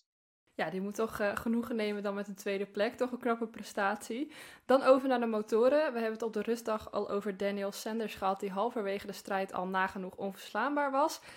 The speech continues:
En dat blijkt nu ook zo te zijn, want hij heeft het gewonnen. Dat is toch wel een knappe prestatie, hè?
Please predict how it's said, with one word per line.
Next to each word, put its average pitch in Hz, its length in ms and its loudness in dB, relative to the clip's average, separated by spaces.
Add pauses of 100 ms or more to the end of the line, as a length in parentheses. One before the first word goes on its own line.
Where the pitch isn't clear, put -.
(200)
En 285 100 0
dat 311 120 8
blijkt 254 220 6
nu 233 120 0
ook 220 120 0
zo 208 200 0
te 208 80 -6
zijn, 240 480 0
want 285 220 4
hij 226 80 -2
heeft 196 200 -2
het 254 100 -8
gewonnen. 262 420 0
Dat 208 100 0
is - 60 -10
toch 277 180 -4
wel 285 100 0
een 254 100 0
knappe 226 220 0
prestatie, 196 640 -6
hè? 262 60 -6